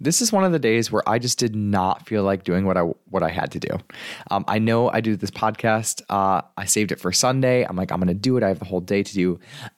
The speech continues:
nothing." I did a TikTok live. I'm like, "I'm feeling good." And I just did not feel like doing this podcast. So I had to literally force myself to sit down. And this is the third time, like I said, recording this. I mean, I've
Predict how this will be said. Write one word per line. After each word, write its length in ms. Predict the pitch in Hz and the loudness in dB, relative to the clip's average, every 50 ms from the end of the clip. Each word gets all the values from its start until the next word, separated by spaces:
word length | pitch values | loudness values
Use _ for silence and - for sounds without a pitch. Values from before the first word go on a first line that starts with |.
| - | -2
nothing." 760 | 131 135 135 131 135 135 135 - 139 135 131 127 131 131 131 - | 0 2 4 4 2 2 0 0 0 2 2 2 2 2 2 2
I 80 | - 104 | 0 0
did 140 | 92 95 87 | 0 0 -2
a 40 | |
TikTok 400 | 85 - 113 104 - 92 90 104 | -2 -2 -4 -4 -2 -2 -2 0
live. 380 | 117 135 135 127 123 127 127 113 | 0 0 2 4 4 2 2 0
I'm 100 | 98 98 | 0 0
like, 200 | 95 87 - - | 0 0 0 -2
"I'm 60 | 90 | -4
feeling 260 | - - 104 87 95 | -6 -4 -2 -2 -2
good." 400 | 113 107 135 135 135 131 131 - | 0 0 0 2 2 2 2 0
And 120 | - 110 117 | -2 -2 -2
I 60 | 113 | 0
just 300 | 110 117 113 101 - _ | 0 0 -2 -4 -6 _
did 240 | - 107 110 110 110 | -2 0 0 2 2
not 200 | 127 123 113 - | 0 0 -2 -2
feel 140 | - 107 101 | -2 0 0
like 140 | 104 110 | 0 0
doing 140 | - 90 92 | 0 0 0
this 120 | 107 113 - | 0 0 0
podcast. 460 | - 160 196 196 - 87 - - - - - - - - | 0 0 0 0 0 -2 -2 -2 -6 -12 -18 -20 -8 -4
So 140 | - - | -2 0
I 20 | 151 | 0
had 60 | 165 | 2
to 60 | 196 | 2
literally 400 | 190 160 147 135 127 123 127 135 | 0 0 2 0 0 2 0 0
force 340 | 135 - - 104 104 104 - | 0 0 0 0 0 0 0
myself 280 | 127 123 - 123 113 - | 2 2 2 2 2 0
to 80 | 113 | 0
sit 140 | - - 92 | -2 -2 0
down. 320 | - 90 85 104 135 151 - _ - - - - - - - _ | 0 0 0 0 0 -2 -4 _ -18 -20 -20 -20 -20 -20 -10 _
And 160 | - 113 113 117 | -2 0 2 2
this 100 | 117 117 | 2 0
is 120 | 113 107 | 0 0
the 140 | 104 123 131 | 0 0 0
third 200 | - 123 104 101 | 2 0 0 0
time, 280 | - 101 95 95 104 | 0 0 0 2 2
like 200 | - - 104 - | 2 0 0 0
I 40 | 101 | 0
said, 220 | 95 - 92 90 87 | 0 0 0 0 0
recording 460 | 90 95 - - 131 135 135 120 110 | -2 -4 -2 -2 0 2 2 2 2
this. 300 | 101 95 101 - - - | 2 2 2 2 0 0
I 140 | - 98 104 | 0 0 0
mean, 240 | 107 107 104 101 101 | 2 2 2 2 2
I've 280 | - 101 101 101 92 | 2 2 2 0 -2